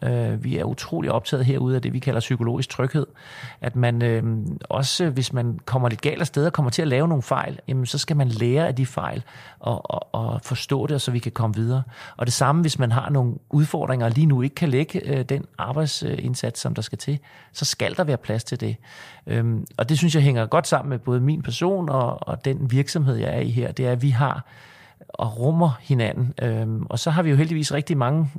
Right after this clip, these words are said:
øh, erstatninger, vi kan sætte ind, så mens man, øh, måske håndterer sin,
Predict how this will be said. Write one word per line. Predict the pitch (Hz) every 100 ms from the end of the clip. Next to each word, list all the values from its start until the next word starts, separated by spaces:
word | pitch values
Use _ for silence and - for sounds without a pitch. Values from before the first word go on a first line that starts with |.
| -
øh, | - -
erstatninger, | - - - 113 135 156 175 151
vi | 131
kan | 127
sætte | - 123
ind, | 190 180
så | -
mens | 151 - -
man, | 135
øh, | 127 113
måske | 117 - -
håndterer | 131 127 139 -
sin, | 143 - 127